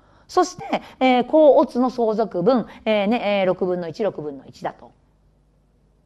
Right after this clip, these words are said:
これってどうなんでしょうかねっていう話なんですが。で、えー、ただですよ。これ、じゃあ、赤ちゃんは相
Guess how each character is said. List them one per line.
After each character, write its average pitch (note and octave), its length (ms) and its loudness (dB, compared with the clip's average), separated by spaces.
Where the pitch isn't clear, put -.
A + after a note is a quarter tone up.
こ G4 80 2
れ G#4+ 60 4
っ - 20 -12
て E4 100 -2
ど F4+ 120 2
う - 20 0
な E4+ 120 -2
ん A3 40 0
で E3+ 80 -2
し - 100 -12
ょ B2+ 40 -4
う - 40 -14
か B2+ 100 -16
ね F3+ 120 -6
っ - 20 -14
て E3 120 -14
い - 0 -
う - 20 -12
話 C#3+ 260 -12
な C#3 80 -10
ん - 60 -18
で C#3 80 -20
す - 160 -20
が。 F3+ 320 4
で、 B3 340 2
え C#4 180 0
ー、 C4 40 -2
た F4+ 120 -6
だ B4 80 2
で D#3+ 100 -6
す - 180 -18
よ。 D3 180 -6
こ - 120 4
れ、 - 420 2
じ A3 100 4
ゃ E4+ 60 8
あ、 G3 240 6
赤 G4+ 320 2
ち - 140 -4
ゃ B3+ 140 2
ん D3 100 -8
は F#3 440 2
相 - 280 -6